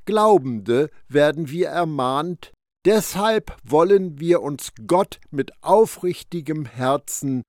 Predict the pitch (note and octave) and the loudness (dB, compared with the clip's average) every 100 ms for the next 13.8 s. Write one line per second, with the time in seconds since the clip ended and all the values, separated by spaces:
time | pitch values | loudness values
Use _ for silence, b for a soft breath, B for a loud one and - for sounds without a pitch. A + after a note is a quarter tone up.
0 | _ - - G3 G#3 F#3+ - F3 - - | _ -16 -2 0 0 -2 -4 -8 -8 -16
1 | - G#2+ C3 B2 - G#2+ F#2+ - - D#3 | -8 -2 -2 -2 -8 -16 -16 -10 -6 -6
2 | - C#3+ B2+ F#3 - - - D#3+ E3 B2+ | -4 -8 -6 -6 -6 -8 -12 -2 0 0
3 | F#2 E2 E2 D#2 - _ _ _ F#3+ F3+ | -2 -8 -10 -16 -20 _ _ _ -4 0
4 | G3 D#3 F#3 A3 - - E3 F#3 F#3 E3+ | 2 0 -2 -4 -6 -6 2 4 4 0
5 | E3 D#3+ F3 F3 E3 C#3+ G#2+ D#3+ A3 - | 0 0 -2 0 0 -2 -6 -4 -4 -6
6 | - F3+ E3+ - - G#3+ - - E3 - | -6 -6 -8 -14 -8 -6 -6 -4 -4 -6
7 | C#3+ B2 - - A#2+ D#3 G3+ G3 - - | -10 -10 -12 -10 -4 -2 -4 -8 -14 -20
8 | _ _ E3 D3 - B2 F#3 G#3 E3+ E3+ | _ _ -4 -2 -2 6 6 6 -6 -6
9 | E3 C#3+ G#2+ F#2+ F2 E3+ - - - G#2 | -6 -6 -8 -10 -8 -8 -6 -10 -10 -12
10 | F#2+ - A2 D3 - - D#3 C#3+ - _ | -12 -8 -6 -6 -8 -6 -6 -6 -14 _
11 | - A#3+ A3 - E3+ C#3 A2+ D3 - - | -6 -4 -2 -2 -2 -2 -4 -4 -6 -10
12 | C#3 B2 A2+ A2+ B2+ D3 D#3 C#3+ B2+ - | -8 -8 -4 -2 -2 -2 -8 -4 -4 -4
13 | A2+ F#2+ F#2+ D#2 F#2 - - B1+ | -8 -8 -10 -10 -10 -12 -18 -20